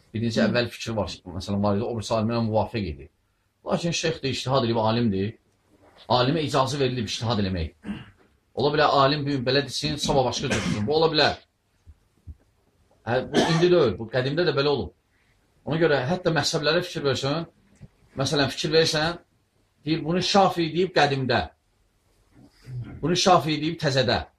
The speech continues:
Yəni, qədim fikir, fitvası başqa, təzə fitvası başqadır. Abu Hanifə həmçinin.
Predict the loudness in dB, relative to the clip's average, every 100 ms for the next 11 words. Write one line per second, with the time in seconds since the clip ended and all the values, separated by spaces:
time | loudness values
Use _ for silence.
0 | -4 -2 2 2 2 -4 -8 -14 -16 -18
1 | _ _ _ -18 2 4 4 0 -2 -2
2 | 0 0 2 0 -8 _ _ _ -2 0
3 | 0 0 0 0 0 -4 -2 -4 -4 -8
4 | _ _ _ _ _ _ _ _ _ _
5 | _ _ _ 2 4 6 4 4 2 2
6 | -2 -6